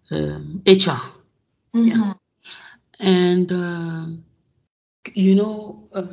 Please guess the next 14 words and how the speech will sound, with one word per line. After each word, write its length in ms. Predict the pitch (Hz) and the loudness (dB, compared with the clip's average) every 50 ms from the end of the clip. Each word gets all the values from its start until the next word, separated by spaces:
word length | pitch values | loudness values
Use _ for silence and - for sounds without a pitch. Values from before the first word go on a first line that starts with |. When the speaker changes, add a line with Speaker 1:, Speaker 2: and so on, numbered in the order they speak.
| 170 175 185 - | -14 -16 -14 -8
Speaker 1:
we 220 | 185 185 202 208 - | -4 -4 -2 -2 0
all 260 | - 240 247 247 247 | 4 4 6 6 4
studied 540 | 247 - - 202 190 185 175 180 175 170 - | 2 -2 -4 -4 -2 -2 -2 -4 -4 -6 -8
in 220 | 156 156 160 156 | -10 -12 -12 -12
France, 480 | - - 170 156 156 151 147 - - _ - - - - - - - - | -12 -12 -10 -10 -10 -10 -12 -14 -18 _ -20 -20 -20 -20 -20 -20 -14 -8
and 360 | 196 165 165 - - - - 151 | -6 -4 -2 -2 -2 -2 -2 -4
Speaker 2:
Mm-hmm. 80 | 151 - - _ _ _ _ - | -6 -6 -10 _ _ _ _ 0
Speaker 1:
I 60 | 175 190 | 4 4
was 220 | 196 196 180 - | 6 6 4 4
the 80 | 175 165 | 2 2
only 240 | 165 180 180 185 | 2 2 2 0
science, 520 | 185 - 175 165 160 151 156 165 - - - - - - | -2 -4 -6 -8 -8 -8 -10 -10 -12 -16 -18 -18 -12 -6
<laughs> 140 | - 196 190 | -6 -6 -6
scientist, 800 | - - - - - 202 185 185 - - 175 - - _ _ | -8 -14 -12 -8 -4 -4 -4 -4 -6 -14 -18 -18 -20 _ _